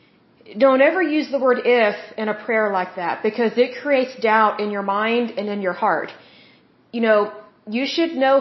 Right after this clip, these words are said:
for a fact that God loves you. So whenever you approach the throne of grace, know that God loves you, He loves your child, and He very much loves you, hears your prayer, and He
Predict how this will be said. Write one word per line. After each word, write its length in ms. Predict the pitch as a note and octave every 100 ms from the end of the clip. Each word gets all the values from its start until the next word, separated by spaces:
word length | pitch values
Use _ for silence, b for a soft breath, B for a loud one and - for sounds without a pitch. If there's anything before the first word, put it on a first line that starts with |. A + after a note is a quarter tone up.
| C4+
for 80 | A#3
a 100 | - A#3+
fact 320 | A3+ G3 - - G3+
that 180 | A3 A#3 A3
God 140 | G#3 F#3+ G3
loves 220 | F#3 -
you. 100 | F#3+ F3 - B B -
So 60 | B3 A#3+ A#3+
whenever 380 | A#3 B3 D#4 D#4+ B3
you 80 | C4
approach 420 | B3 - C4 B3 B3
the 120 | A#3 A3+
throne 220 | A3 A3 G#3
of 80 | F3+ G#3+
grace, 320 | G#3+ G#3 - A#3
know 100 | A3+ G3+
that 100 | G3+ G#3
God 120 | G3+ G3+
loves 180 | A3+ A3+ C4+
you, 80 | C#4 C4+
He 60 | A3+
loves 320 | A3 A3 G3+
your 100 | G#3 -
child, 340 | G3+ G3 A3+ C#4 B B B B -
and 120 | A3 G#3
He 60 | B3 A3
very 220 | A#3+ C4+ B3+ A#3+
much 160 | A#3 - - G3+
loves 240 | G#3 G#3 B3
you, 120 | A#3+ A#3
hears 220 | A3+ A#3 A#3
your 100 | A3+ -
prayer, 260 | G#3 G#3+ A#3
and 160 | A#3
He 40 | G#3+